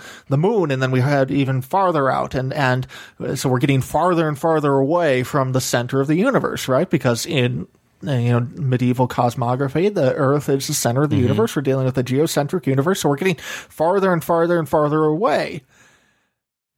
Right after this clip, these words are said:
Speaker 1: And then we hit Paradiso twenty-eight, and we get this very bizarre moment where, and I'm not even gonna read it because it, it, it's just difficult to kind of wrap your minds around it. I don't think reading Dante's text here would be help-, particularly helpful.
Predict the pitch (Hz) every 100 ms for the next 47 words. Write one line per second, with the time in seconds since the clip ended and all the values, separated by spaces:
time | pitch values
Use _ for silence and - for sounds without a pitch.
0 | _ 175 180 269 277 247 - - _ _
1 | _ _ _ _ _ - 196 196 202 -
2 | 185 - 196 170 240 240 165 - - _
3 | _ _ _ _ _ _ _ _ _ _
4 | - 185 190 180 - - 170 208 185 139
5 | 135 214 339 311 226 185 160 190 190 175
6 | 170 208 208 139 123 139 - _ _ _
7 | - 147 180 175 170 185 185 226 226 202
8 | 180 156 147 175 165 - 139 143 160 160
9 | 151 156 160 170 160 - 160 - 151 127
10 | 123 185 202 180 - 156 - 139 151 135
11 | 135 131 139 135 143 143 131 123 127 131
12 | 143 135 143 143 143 135 131 131 127 -
13 | 180 175 - 131 131 123 185 196 - 165
14 | 226 170 139 135 233 233 - 139